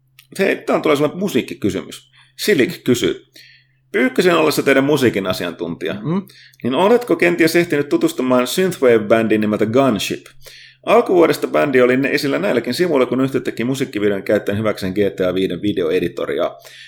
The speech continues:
Speaker 1: Nyt kuitenkin bändi on julkaissut levynsä ja omasta mielestäni kyseinen platta on yksi vuoden kovimmista albumeista. Plus kyseisen levy Limited Edition on ehkä yksi maailman hienoimmista.
Speaker 2: Öö, en ole itse tutustunut,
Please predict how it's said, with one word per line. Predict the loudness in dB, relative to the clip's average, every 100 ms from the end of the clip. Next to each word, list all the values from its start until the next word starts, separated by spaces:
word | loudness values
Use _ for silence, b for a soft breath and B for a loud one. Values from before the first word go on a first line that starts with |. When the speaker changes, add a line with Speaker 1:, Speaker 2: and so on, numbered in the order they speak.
| B
Speaker 1:
Nyt | -6
kuitenkin | -2 -2 0
bändi | 0 2
on | 0
julkaissut | 0 -2 -4
levynsä | -2 -2 -2 -2
ja | -2
omasta | -4 -6
mielestäni | -4 -4 -6
kyseinen | -8 -6 -6
platta | -2 2 2 0
on | -6
yksi | -6 -4
vuoden | -4 -4 -4
kovimmista | -2 0 -2 -4 -4
albumeista. | -2 -2 -6 -8 -14 -16 -20 B B B B
Plus | 0 0
kyseisen | 0 0 0 2
levy | 2 4
Limited | 4 2 2
Edition | 0 0 -2 -4
on | -8
ehkä | -4 -4
yksi | -4 -4
maailman | -6 -6 -6
hienoimmista. | -6 -6 -8 -14 -18 -20 _ _ b b b 0
Speaker 2:
Öö, | 2 0 -4 -18 _ -2
en | 0
ole | 0
itse | -4 -8
tutustunut, | -4 -4 -4 -6 -8